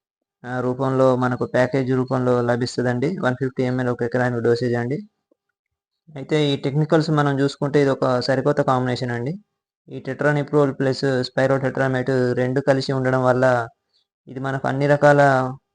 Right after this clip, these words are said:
పురుగు జాతుల మీద దీని అద్భుతమైన ప్రభావం ఉంటదండి. ఇది మనకు, ఆ, మొక్క యొక్క ఆకు నుంచి చివరి వేర్ల వరకు ఈ సమాంతరంగా వ్యాపించి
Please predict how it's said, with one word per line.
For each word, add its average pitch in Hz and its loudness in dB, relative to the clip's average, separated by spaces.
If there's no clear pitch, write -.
పురుగు 139 -4
జాతుల 135 2
మీద 131 0
దీని 127 -4
అద్భుతమైన 131 -6
ప్రభావం 127 0
ఉంటదండి. 123 -4
ఇది 131 -6
మనకు, 135 -4
ఆ, 123 -8
మొక్క 135 0
యొక్క 156 4
ఆకు 135 4
నుంచి 143 2
చివరి 143 0
వేర్ల 139 6
వరకు 139 4
ఈ 131 -2
సమాంతరంగా 143 2
వ్యాపించి 135 0